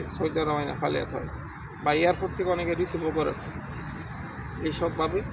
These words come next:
ভিসার ব্যবসা করতেছে, কাজের ব্যবসা করতেছে। কাজের কথা বললে হাদিয়া লাগবে, খরচাপাতি লাগবে, এই কথা বললে টাকা নিতেছে দুই হাজার রিয়াল, ফোন দিলে দুই হাজার রিয়াল, দুই হাজার রিয়াল, এক হাজার রিয়াল, যার কাছ থেকে যেভাবে পারতেছে নিতেছে,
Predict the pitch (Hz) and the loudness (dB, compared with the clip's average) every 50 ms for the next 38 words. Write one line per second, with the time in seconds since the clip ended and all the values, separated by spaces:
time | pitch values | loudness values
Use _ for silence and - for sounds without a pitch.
0 | - - - - - 156 156 156 160 - - 156 143 - - - - 156 - - | -4 -4 -4 0 0 2 2 2 2 0 0 0 -2 -2 -4 -4 -4 -4 -2 -2
1 | 180 - - - - - - - - - - - - 151 156 151 160 156 156 151 | -4 -4 -4 -6 -6 -6 -6 -6 -6 -6 -6 0 4 4 6 6 6 4 4 2
2 | - - 151 - - 156 - - - - - - 160 156 156 160 156 156 160 147 | 0 -2 -2 0 0 -2 -2 -4 -4 -4 -2 0 2 2 4 2 2 2 0 0
3 | 147 147 147 151 156 156 165 160 156 147 147 156 160 156 160 156 147 - 151 151 | 0 0 0 2 0 0 0 0 0 0 2 2 2 4 2 2 0 0 -2 -2
4 | - - 160 156 - 170 160 160 - 170 156 156 147 - 127 131 123 123 - - | -2 -2 -2 0 0 0 0 2 0 0 0 0 0 -2 -2 -4 -6 -6 -6 -8
5 | - - - - - - - - 151 151 151 156 160 175 165 165 170 160 156 151 | -8 -8 -8 -8 -8 -6 2 4 4 6 6 4 4 2 2 2 2 2 2 2
6 | 151 - 156 156 160 165 165 160 - 160 147 - 156 - 160 165 160 156 165 170 | 2 2 2 2 2 2 2 0 -2 -4 -2 -2 -2 2 4 4 4 4 4 2
7 | 165 170 180 202 233 269 - - - - - - - - - - - - - - | 2 2 0 0 0 -2 -6 -8 -10 -10 -10 -8 -8 -10 -10 -10 -12 -10 -10 -10
8 | - - - - - - - - 190 190 196 202 226 220 208 190 180 196 185 180 | -8 -8 -8 -8 -8 -8 -2 2 4 6 6 6 8 8 6 8 8 6 6 6
9 | 165 165 156 - - - - - - - - - - - - - - - - - | 4 2 0 -2 -4 -6 -6 -6 -8 -8 -8 -8 -10 -10 -10 -10 -8 -8 -10 -8
10 | - - - - - - - - - 151 151 139 139 147 151 147 143 151 147 151 | -8 -8 -8 -8 -8 -10 -10 -6 -2 0 2 2 2 2 0 0 2 2 2 2
11 | 156 147 143 139 135 - 143 143 147 151 143 135 - 160 165 185 185 170 175 170 | 2 2 2 0 2 2 0 0 0 0 -2 -2 0 2 4 4 4 2 0 -2
12 | - - 165 151 147 156 151 147 147 147 143 143 156 151 151 - 143 - - 147 | -2 -2 -2 0 2 2 2 2 0 0 -2 -2 -2 -4 -4 -6 -6 -6 -6 -6
13 | - - - 143 135 - - | -6 -4 -4 -4 -4 -4 -6